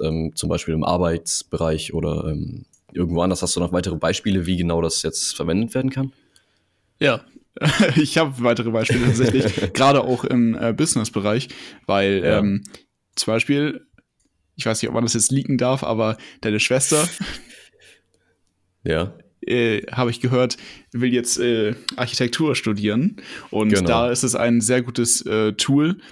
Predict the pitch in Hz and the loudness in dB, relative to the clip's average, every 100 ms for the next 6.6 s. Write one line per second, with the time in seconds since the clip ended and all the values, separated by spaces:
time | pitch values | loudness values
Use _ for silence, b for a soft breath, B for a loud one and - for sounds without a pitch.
0 | B B B - 120 120 117 151 139 - | B B B 0 4 4 4 2 2 0
1 | 110 104 - 101 104 - 113 120 135 - | 2 2 2 0 -2 -4 -2 0 0 0
2 | - 120 135 117 120 135 208 - 110 90 | 0 0 2 2 2 0 0 -2 0 -2
3 | - - - 127 117 117 156 190 - 156 | -4 -12 -2 0 0 0 0 0 -2 -2
4 | 170 175 - 127 120 143 147 156 156 156 | -2 -2 0 2 2 2 2 0 0 0
5 | 180 - B B B 117 117 113 123 135 | -2 -6 B B B 2 4 2 0 2
6 | - 123 113 143 170 | 2 0 0 2 2